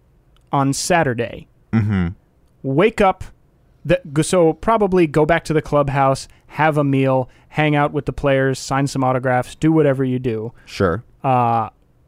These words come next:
Speaker 1: if you're Darren O'Day, probably go out and hit the clubs until four o'clock in the morning. Uh, go back to your
Speaker 2: <laughs>
Speaker 1: house, sleep maybe until nine or so, and I think most of the time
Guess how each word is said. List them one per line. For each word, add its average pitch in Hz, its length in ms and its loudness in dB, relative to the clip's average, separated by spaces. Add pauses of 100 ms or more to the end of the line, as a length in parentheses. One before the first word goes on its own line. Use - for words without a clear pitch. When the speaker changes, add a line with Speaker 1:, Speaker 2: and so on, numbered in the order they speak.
(180)
Speaker 1:
if 143 140 -4
you're 143 100 4
Darren 151 280 2
O'Day, 135 360 2
probably 139 300 0
go 139 140 2
out 131 60 2
and 127 100 -2
hit 139 120 -4
the 131 60 -4
clubs 127 340 -4
until 135 220 -2
four 135 220 -2
o'clock 143 320 -2
in 139 60 -2
the 127 60 -6
morning. 110 320 -8 (480)
Uh, 117 300 -4 (400)
go 160 160 4
back 208 240 2
to 220 140 -2
your 160 140 2
Speaker 2:
<laughs> - 20 -4
Speaker 1:
house, 139 600 -2 (420)
sleep - 580 -2
maybe 180 580 2
until 139 880 0 (160)
nine 160 540 0
or 135 100 0
so, 123 520 -2
and 147 120 -2
I 202 160 0
think 233 580 -2
most 180 280 0
of 175 60 0
the 160 40 2
time 135 440 0